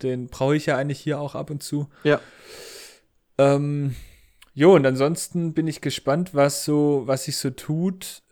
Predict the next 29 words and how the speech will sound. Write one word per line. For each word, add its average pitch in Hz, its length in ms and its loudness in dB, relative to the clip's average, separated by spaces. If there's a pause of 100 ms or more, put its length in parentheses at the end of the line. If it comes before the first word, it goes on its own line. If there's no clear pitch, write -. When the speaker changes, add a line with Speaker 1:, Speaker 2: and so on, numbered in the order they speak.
(100)
Speaker 1:
Ähm, 135 300 0
ich 117 160 -8
hab 139 100 -2
noch 143 120 0
ein, 139 120 -2
zwei 123 200 0
Ideen, 143 180 0
da 117 80 0
haben 127 80 -2
wir 117 100 0
auch 113 80 -2
noch 113 140 -6
gar 127 120 -4
nicht 120 160 -6
drüber 107 160 -4
geredet. 104 440 -6
Also 113 160 0
ich 113 100 -2
Speaker 2:
Mhm. 131 40 4
Speaker 1:
hab 131 120 -2
noch, 127 260 -6 (360)
ich 120 120 -8
hab 135 140 0
tatsächlich 139 300 0
noch 123 100 0
ein, 123 160 -2
zwei 113 200 2
Ideen. 135 260 2 (560)
Irgendwann 160 480 4